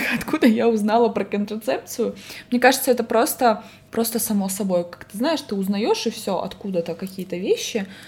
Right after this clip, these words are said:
Они там бывают на виду, на слуху, все. Ну, там вот эти, знаете, э, гусарские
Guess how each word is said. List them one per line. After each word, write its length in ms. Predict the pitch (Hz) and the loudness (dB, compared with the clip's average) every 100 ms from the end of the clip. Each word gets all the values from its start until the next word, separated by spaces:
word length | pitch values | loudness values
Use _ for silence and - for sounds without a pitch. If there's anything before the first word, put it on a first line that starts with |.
| - | -6
Они 200 | 269 277 | 0 2
там 200 | 302 254 | 2 2
бывают 380 | 226 202 240 233 | 4 6 6 6
на 80 | 208 | 2
виду, 340 | 196 175 214 | 0 0 0
на 100 | 233 | 0
слуху, 380 | 196 196 190 226 | -2 -4 -4 -6
все. 220 | 226 208 | -6 -6
Ну, 180 | 202 415 | -6 0
там 140 | 311 220 | 2 2
вот 100 | - | 2
эти, 140 | 220 | 0
знаете, 440 | 202 214 285 226 185 - - | 0 0 0 -2 -6 -10 -12
э, 300 | 190 185 185 190 - - | -8 -6 -6 -10 -10 -2
гусарские 1080 | 220 - 202 214 220 - 233 214 208 208 | -2 0 0 0 -2 -4 -2 0 -2 -2